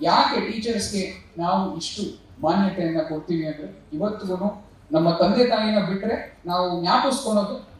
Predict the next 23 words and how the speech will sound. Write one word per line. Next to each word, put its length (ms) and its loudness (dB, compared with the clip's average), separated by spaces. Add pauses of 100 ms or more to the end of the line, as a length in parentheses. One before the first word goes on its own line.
ನಮ್ಮ 200 -2
ಟೀಚರ್ಸ್. 640 -2
ಯಾರೇ 240 8
ಆಗಿರ್ಲಿ, 520 6
ಇಲ್ಲಿ 180 6
ಕುತ್ಕೊಂಡಿರೋರು 640 8
ಯಾರೇ 200 12
ಆಗಿರ್ಲಿ, 500 10 (920)
ನಮ್ಮ, 480 4
ಯಾಕಂದ್ರೆ 580 6
ಒಬ್ಬ 140 4 (160)
ತಂದೆ 320 6
ತಾಯಿ 300 0 (300)
ನಿಮ್ 220 2
ಮೇಲೆ 180 2
ಭರವಸೆ 520 6
ಬಿಟ್ಟು 220 0
ಆ 120 4
ಮಗುನ 360 4
ನಿಮ್ 120 2
ಹತ್ರ 160 2
ಬಿಟ್ಬಿಟ್ಟು 340 2
ಹೋಗ್ತಾರೆ. 260 -6